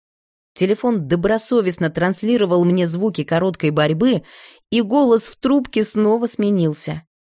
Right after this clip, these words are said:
«А я им сказала правду!» гордо объявила Натка. «Всю?» уточнила я. Мол, было у меня пятеро кандидатов. «Нет, ну зачем давать людям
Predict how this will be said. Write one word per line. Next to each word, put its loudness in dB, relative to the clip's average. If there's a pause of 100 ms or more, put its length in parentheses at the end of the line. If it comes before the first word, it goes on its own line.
(380)
«А 2
я 2
им 4
сказала 2
правду!» 0 (420)
гордо 2
объявила 0
Натка. -4 (340)
«Всю?» 0 (420)
уточнила 0
я. -2 (540)
Мол, 2
было 0
у 0
меня 2
пятеро -2
кандидатов. -4 (540)
«Нет, 0
ну 0
зачем 0
давать -2
людям 2